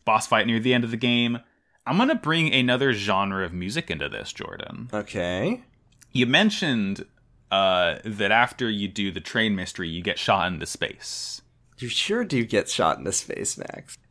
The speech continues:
Speaker 1: And you, you end up infiltrating, uh, a, a, a moon fortress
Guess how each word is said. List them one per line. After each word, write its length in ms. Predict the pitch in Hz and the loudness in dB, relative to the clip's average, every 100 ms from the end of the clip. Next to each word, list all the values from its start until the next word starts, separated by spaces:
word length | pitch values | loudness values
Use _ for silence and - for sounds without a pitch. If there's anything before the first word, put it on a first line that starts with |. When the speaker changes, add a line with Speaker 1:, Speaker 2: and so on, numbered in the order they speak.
| - | 2
Speaker 1:
And 540 | 127 127 123 120 113 | 6 6 6 6 2
you, 160 | 131 139 | 0 0
you 220 | 147 156 | 2 4
end 160 | 175 202 | 6 4
up 100 | 175 | 4
infiltrating, 840 | 165 - 165 - 151 135 131 131 | -6 -2 -4 0 2 4 2 0
uh, 420 | 110 110 107 101 95 | 4 6 8 6 4
a, 20 | |
a, 380 | 104 113 98 113 - | 0 0 0 -2 0
a 280 | 110 110 101 | 0 2 2
moon 420 | 113 127 139 143 | 4 6 6 2
fortress 1000 | - 127 123 - 90 80 - - - | 0 2 2 0 -2 0 -2 -2 -2